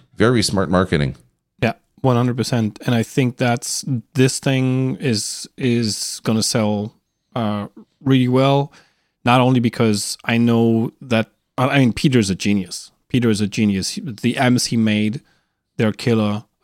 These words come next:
Speaker 2: Um, the switching systems that he made, that he created, they're absolutely killer. And, um, yeah, he's, he, wherever he was, whatever he was doing, he was doing a great job. Um, obviously, he was repairing a lot of amps and modifying a lot of amps,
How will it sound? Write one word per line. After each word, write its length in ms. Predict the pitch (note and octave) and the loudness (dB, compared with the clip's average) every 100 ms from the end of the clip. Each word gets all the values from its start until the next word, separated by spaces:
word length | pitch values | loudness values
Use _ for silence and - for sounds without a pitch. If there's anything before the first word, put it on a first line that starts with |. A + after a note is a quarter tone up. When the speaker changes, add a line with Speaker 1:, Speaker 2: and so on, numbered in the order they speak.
| - | -2
Speaker 2:
Um, 280 | A2 G#2+ G#2+ | 0 2 0
the 80 | A2 | 0
switching 420 | - A#2+ C#3 A#2 | 0 0 0 0
systems 500 | - A2 A#2+ A2 G2+ | -2 -2 0 -2 0
that 180 | A2+ G#2 | -2 -2
he 120 | A#2 | 0
made, 360 | G#2+ G#2 G#2+ | 0 2 0
that 140 | G#2+ G2+ | -2 -4
he 120 | G#2 | -4
created, 520 | - G#2+ G2+ G#2 G2 - _ _ _ - | -2 -2 0 -2 -4 -10 _ _ _ -2
they're 100 | A#2 | 0
absolutely 380 | G#2+ A#2 G#2+ G2+ | 0 -2 -2 -4
killer. 520 | - A2+ G#2 G2+ G#2 _ - | -2 0 2 0 -6 _ -6
And, 400 | A2 G#2 G#2 G#2 | -2 0 0 0
um, 380 | G2+ G2 G2 G2 | -2 -4 -4 -2
yeah, 160 | A2 - | -4 -4
he's, 460 | - A2+ G2 - - _ | -2 -2 -2 -10 -16 _
he, 240 | - - - C3+ _ | -12 -12 -12 -18 _
wherever 300 | - B2 D3 | 2 4 4
he 160 | D#3 C#3+ | 4 2
was, 340 | A#2+ A#2 A#2+ | 4 4 4
whatever 220 | B2 A#2 B2 | 2 2 2
he 100 | A#2 | 2
was 140 | A2+ | 0
doing, 220 | C3 A2 | 0 2
he 40 | G#2+ | 0
was 120 | G#2+ | 0
doing 160 | A#2+ | 0
a 20 | G#2+ | 2
great 260 | A#2 A2 | 2 0
job. 340 | - A2 G#2 - _ | 2 2 2 -2 _
Um, 260 | A#2+ G#2 A2 | -2 0 0
obviously, 340 | A2+ A2+ A2+ | 0 0 0
he 100 | G#2+ | 0
was 280 | A2+ G#2 - | 0 0 -2
repairing 540 | - A#2 - A2+ A#2+ A#2 | -2 -2 2 2 4 2
a 20 | |
lot 180 | A2+ A2+ | 2 0
of 120 | G#2+ | -2
amps 420 | A#2+ A#2 A#2 A#2 | -4 0 0 0
and 180 | A2+ G#2 | 2 2
modifying 460 | G#2 A2+ - A2+ G#2+ | 2 2 0 0 0
a 40 | |
lot 100 | G#2+ | -2
of 80 | G#2 | -2
amps, 380 | A#2+ A2+ A2 | -2 -2 -2